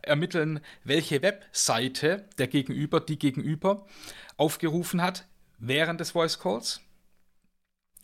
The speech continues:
Und das dritte, das ist, äh, eher witzig,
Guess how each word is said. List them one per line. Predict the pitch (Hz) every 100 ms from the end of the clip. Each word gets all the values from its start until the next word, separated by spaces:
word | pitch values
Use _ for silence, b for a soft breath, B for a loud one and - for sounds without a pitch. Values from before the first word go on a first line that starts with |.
| -
Und | 170
das | 151 -
dritte, | 160 165 160 156
das | -
ist, | - -
äh, | - 113 113 - _ _
eher | - 135 123
witzig, | 202 - 202 -